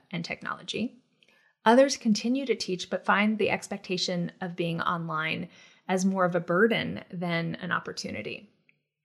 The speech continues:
And newer teachers are the ones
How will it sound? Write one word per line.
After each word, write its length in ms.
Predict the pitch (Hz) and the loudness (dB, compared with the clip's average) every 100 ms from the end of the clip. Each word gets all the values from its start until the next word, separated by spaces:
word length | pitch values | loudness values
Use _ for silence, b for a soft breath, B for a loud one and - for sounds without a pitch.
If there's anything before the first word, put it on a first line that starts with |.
| _ _ _ _ 196 | _ _ _ _ 2
And 380 | 190 185 175 - - | 4 4 2 -6 4
newer 460 | 202 208 240 269 | 6 8 8 8
teachers 720 | 247 - 170 - 147 180 - - _ | 4 2 -6 -6 -8 -8 -8 -10 _
are 460 | 180 175 180 175 175 B B B B B | 0 4 4 4 -2 B B B B B
the 80 | 202 | 2
ones 520 | 196 196 208 202 - | 4 4 4 2 -2